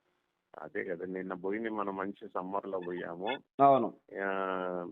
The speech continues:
Speaker 1: సమ్మ-, ఎండాకాలం పోయాము, కొద్దిగా
Speaker 2: మ్మ్.
Speaker 1: వర్షం పడి ఒకసారి దున్నకం వేసేస్తే మళ్ళీ దాని రూపురేఖలే మారిపోతాయి.
Speaker 2: అదే సార్, కొంచెం వర్షం గాని పడి మనం గాని మళ్ళీ దున్నిస్తే మటుకు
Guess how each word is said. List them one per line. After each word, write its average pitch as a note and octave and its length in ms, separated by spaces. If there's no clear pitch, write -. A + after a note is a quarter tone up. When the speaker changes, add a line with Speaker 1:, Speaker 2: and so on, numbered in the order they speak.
Speaker 1:
సమ్మ-, G2 260
ఎండాకాలం F#2+ 600
పోయాము, F2 540
కొద్దిగా C#3 280
Speaker 2:
మ్మ్. F#2+ 100
Speaker 1:
వర్షం G2+ 340
పడి G#2 260
ఒకసారి G2 580
దున్నకం G2 440
వేసేస్తే F#2+ 580
మళ్ళీ G#2 300
దాని F#2 540
రూపురేఖలే G#2 640
మారిపోతాయి. - 800
Speaker 2:
అదే F#2+ 160
సార్, G#2+ 100
కొంచెం D3+ 360
వర్షం E3+ 320
గాని E3+ 120
పడి F3 500
మనం D3+ 280
గాని E3 140
మళ్ళీ D#3 240
దున్నిస్తే D#3 380
మటుకు D#3 640